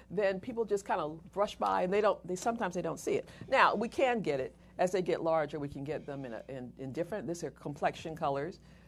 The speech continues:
So we can get in a lighter color or a darker color. So they have different faceplates that we can match. And then the different colors, the red and the green, the red and the blue, rather, the red in audiology is always the right ear, the blue is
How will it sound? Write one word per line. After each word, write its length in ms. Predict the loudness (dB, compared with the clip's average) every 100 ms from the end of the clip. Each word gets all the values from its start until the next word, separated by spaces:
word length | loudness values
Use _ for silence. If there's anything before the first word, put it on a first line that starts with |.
| -20
So 200 | -4 -2
we 100 | 0
can 160 | -2 -4
get 180 | -4 -2
in 160 | -4
a 80 | -4
lighter 300 | 0 0 -2
color 380 | -6 -8 -6 -4
or 140 | -4
a 40 | -2
darker 320 | 0 0 -2
color. 340 | -10 -10 -10 -16 -20 -6
So 100 | -2
they 80 | 0
have 220 | 0 0
different 280 | -4 -6 -10
faceplates 560 | -8 -10 -8 -8 -8 -14
that 160 | -14 -12
we 120 | -12
can 320 | -14 -16 -16 -14
match. 280 | -16 -10 -2
And 100 | 2
then 220 | 2 2
the 100 | 0
different 340 | 2 0 -2
colors, 340 | 0 2 2 0
the 120 | 0
red 220 | 2 2
and 100 | 2
the 80 | -4
green, 440 | -4 -4 -4 -6 -10
the 80 | 4
red 140 | 6 6
and 100 | 2
the 60 |
blue, 320 | 0 2 4
rather, 320 | 6 4 4 -6 -12 -2
the 100 | 4
red 240 | 6 6
in 160 | 4 2
audiology 460 | 2 4 2 2
is 180 | -4 -4
always 200 | -6 -6
the 120 | -6
right 280 | -6 -6 -6 -6
ear, 240 | -6 -6
the 100 | -8
blue 460 | -6 -2 -2 -2 -8
is 140 | -12